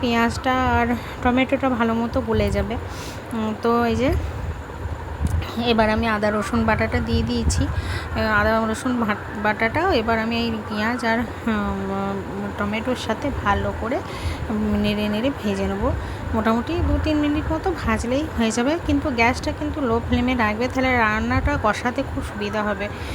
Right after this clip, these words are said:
তো এই যে এবার আমি চিকেন আর বাকি হলুদ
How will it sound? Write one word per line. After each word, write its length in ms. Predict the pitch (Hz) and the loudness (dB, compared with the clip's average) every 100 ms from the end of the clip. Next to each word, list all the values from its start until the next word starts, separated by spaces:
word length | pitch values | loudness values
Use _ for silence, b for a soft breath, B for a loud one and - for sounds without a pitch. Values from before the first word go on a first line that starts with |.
| B B - | B B 2
তো 120 | 277 | 4
এই 140 | 254 | 4
যে 220 | 247 277 311 B B 277 | 4 0 0 B B 2
এবার 200 | 240 247 | 4 4
আমি 160 | 254 269 | 2 0
চিকেন 320 | 247 220 277 277 | -2 0 4 4
আর 120 | 277 | 4
বাকি 440 | 240 220 - 262 220 | 4 2 0 0 2
হলুদ 260 | 226 226 | 0 0